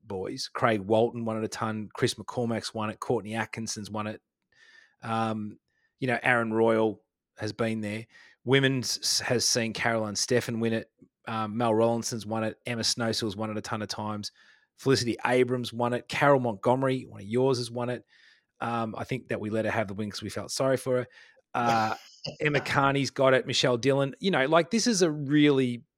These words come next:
Speaker 1: this is quality, what we've seen here over the journey.
Speaker 2: I just wanna come back to, when has an Australian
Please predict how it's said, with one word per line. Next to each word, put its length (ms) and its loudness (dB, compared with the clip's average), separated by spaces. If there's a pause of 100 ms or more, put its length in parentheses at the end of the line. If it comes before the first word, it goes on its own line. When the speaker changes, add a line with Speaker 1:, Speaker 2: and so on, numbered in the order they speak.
(720)
Speaker 1:
this 200 -6
is 120 0
quality, 560 0
what 220 -4
we've 140 -8
seen 240 -6
here 180 -6
over 180 -6
the 120 -10
journey. 380 -10
Speaker 2:
I 120 4
just 300 -4
wanna 280 2
come 260 0
back 300 2
to, 140 0
when 300 2
has 260 -4
an 80 -6
Australian 800 0